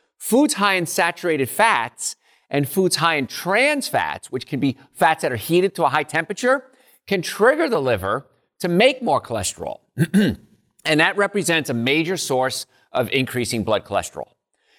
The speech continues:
So people say, "Well, Doctor Joe, I, I, my, I, I wanna lower my cholesterol." Well, you can do it by not putting things in your body that stimulates the production.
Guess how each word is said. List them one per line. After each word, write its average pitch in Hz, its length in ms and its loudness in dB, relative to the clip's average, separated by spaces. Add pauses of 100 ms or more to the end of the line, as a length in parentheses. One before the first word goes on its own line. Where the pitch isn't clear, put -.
(140)
So 127 160 2
people 135 300 -2
say, 139 240 2
"Well, 131 340 2
Doctor 123 320 -4
Joe, 143 240 2
I, 127 420 0
I, 120 380 -4
my, 120 300 -4
I, 123 260 -2
I 127 60 -4
wanna 135 180 -2
lower 131 220 -2
my 127 100 -2
cholesterol." 113 720 -2 (440)
Well, 170 140 2
you 165 140 0
can 170 220 -2
do 233 220 4
it 226 160 4
by 147 160 2
not 147 360 0
putting 151 400 -2
things 156 320 -2
in 147 100 -2
your 143 80 0
body 139 240 4
that 143 160 -4
stimulates 220 580 0
the - 100 -12
production. 107 600 -4